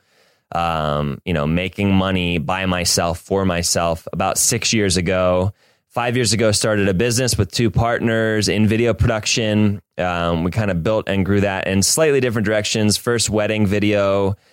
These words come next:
and then pivoted hard to commercial video. And now, um, still primarily commercial, but have a new wedding brand. And, um, yeah, so on the career side, that's where, you know, that's where I make my money.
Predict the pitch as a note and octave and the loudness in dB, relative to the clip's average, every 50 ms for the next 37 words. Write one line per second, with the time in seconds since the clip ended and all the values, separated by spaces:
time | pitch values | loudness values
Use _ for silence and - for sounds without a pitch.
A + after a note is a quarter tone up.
0 | _ _ - F2+ G2 G2 F#2 G#2 G2 G2 G2 G2 F#2+ F#2 E2+ - A2 G#2 F#2+ G2+ | _ _ -4 0 0 2 2 2 0 0 0 0 0 0 0 0 0 0 2 2
1 | F#2+ F#2+ F#2+ F2+ D#2 C#2 - F#2+ G2 G2+ G2 F#2+ E2+ - - G#2 F#2+ F#2 F#2 F2+ | 2 2 2 2 0 0 0 0 -2 -2 -2 -2 -2 -2 0 0 2 2 2 2
2 | F2 - A2 G#2+ A2+ A2+ - A#2+ G#2+ G2+ G#2 G2+ G#2 G2+ F#2+ F#2 F2+ F2+ F2+ F2+ | 2 2 0 0 0 0 0 -2 0 0 2 2 2 2 2 2 2 0 0 0
3 | F2+ F#2 F#2 F2+ F2+ F2+ F2 - _ _ _ _ _ - - F2+ F2+ F2 E2+ E2+ | -2 -2 -2 0 0 0 -2 -2 _ _ _ _ _ -6 -4 -2 0 0 0 0
4 | E2+ - - - - - D3+ A#2+ - C3+ C3 B2+ A#2+ A#2+ A#2 A2 - - G#2+ A2+ | 0 -2 -2 -2 -2 -2 -2 0 0 0 0 0 0 0 0 0 0 -2 -2 0
5 | A2+ A#2 - D3 A2 F2+ G2 F#2 G2+ G2+ G2 F#2 G2 F#2+ G2 G2 G2 G2 F#2+ F#2+ | 0 0 0 0 0 0 0 0 0 0 0 0 2 2 2 4 4 4 4 4
6 | F#2+ F#2 F2+ F2 F2+ D#2+ G#2 A2 A2+ A2 A2 A2 G#2+ G#2 G#2 G2 - - - _ | 2 2 2 0 0 0 0 0 0 0 -2 0 0 2 2 0 0 -4 -6 _
7 | _ _ _ _ _ - - A2 A2+ A2+ A2+ A2+ A2+ A2+ A2 G#2+ G#2+ G#2+ G#2+ G2+ | _ _ _ _ _ -6 -4 -2 -2 -2 -2 -4 -2 -2 0 0 2 4 2 2
8 | - - - _ _ - G#2+ A2+ A2 G#2+ G#2+ G#2 G#2+ B2 D#3+ E3 A#2+ - - A#2+ | 2 -2 -8 _ _ -6 -4 -2 0 0 0 2 2 2 2 0 0 0 0 0
9 | A2+ A2+ A2+ A2 G#2 - - A#2 B2+ B2+ B2+ - - C3 A#2+ A2 G2+ G2+ D#2 - | 0 0 0 -2 -2 -2 -2 0 0 0 0 0 0 0 0 0 -2 -2 -2 -2
10 | - - A2 G2+ F#2+ F#2 F#2 F#2 F2+ F2+ F2+ F2+ - _ _ _ - G2 F2 F2 | 0 0 2 2 2 2 2 2 2 2 0 -2 -4 _ _ _ -2 0 0 0
11 | F2 - - G#2+ G2+ G2 F#2+ F#2 F2 E2 F#2+ F2 F2+ F2+ F2+ G2+ C#3+ G3+ A#3 A3 | -2 -2 -2 -2 -2 0 0 -2 -2 -2 -2 0 2 2 2 2 0 0 -2 -4